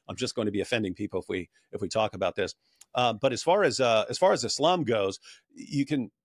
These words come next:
so Muhammad, again, is born around five seventy, uh, dies in around six thirty-two. Um, so he's, he's forty years old. He's forty years old when he supposedly receives his first revelation. Uh, then he, i-,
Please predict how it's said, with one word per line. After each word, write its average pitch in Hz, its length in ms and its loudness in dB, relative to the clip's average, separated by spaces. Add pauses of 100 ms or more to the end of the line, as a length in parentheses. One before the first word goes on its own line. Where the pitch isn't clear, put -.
(100)
so 147 160 2
Muhammad, 160 420 2
again, 143 460 0
is 98 80 -14
born 135 220 0
around 127 180 2
five 127 280 2
seventy, 127 520 0 (420)
uh, 104 520 2
dies 135 520 4
in 123 120 -2
around 117 200 2
six - 320 -2
thirty-two. 160 800 2 (720)
Um, 110 580 2
so 117 220 2
he's, 139 260 -2
he's 127 180 -4
forty 180 440 2
years 156 320 2
old. 120 400 2 (100)
He's - 160 -8
forty 151 280 2
years 139 220 2
old 120 320 4
when 110 240 -2
he 110 220 -4
supposedly 113 440 -4
receives 107 360 -2
his 104 140 -6
first 117 340 -2
revelation. 110 800 0 (380)
Uh, 104 340 -2
then 123 220 0
he, 120 220 -6
i-, 107 120 -10